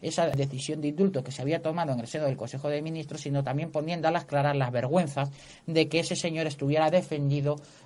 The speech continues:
por el bufete del hijo de Gallardón. Naturalmente, la partidocracia no perdona. Y ahora, llegado el momento de renovar su mandato a este señor que le propinó esa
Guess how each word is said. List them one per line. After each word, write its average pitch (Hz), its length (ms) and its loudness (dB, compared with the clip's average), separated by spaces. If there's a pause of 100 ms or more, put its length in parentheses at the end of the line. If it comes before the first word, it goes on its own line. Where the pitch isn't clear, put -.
por 143 140 4
el 135 200 6
bufete 135 360 -2
del 123 140 0
hijo 117 180 -4
de 113 120 -2
Gallardón. - 520 -14 (400)
Naturalmente, 190 880 8 (320)
la 139 180 4
partidocracia 147 1040 2 (160)
no 147 220 -4
perdona. 139 600 6 (340)
Y 151 160 4
ahora, 170 460 12
llegado 139 520 0
el 147 80 -2
momento 180 520 2 (280)
de 147 180 -2
renovar 139 680 2
su 156 200 -6
mandato 156 560 6
a 151 80 6
este 156 200 -4
señor 147 500 4
que 151 160 -2
le 131 100 2
propinó 135 680 -2
esa 139 400 -2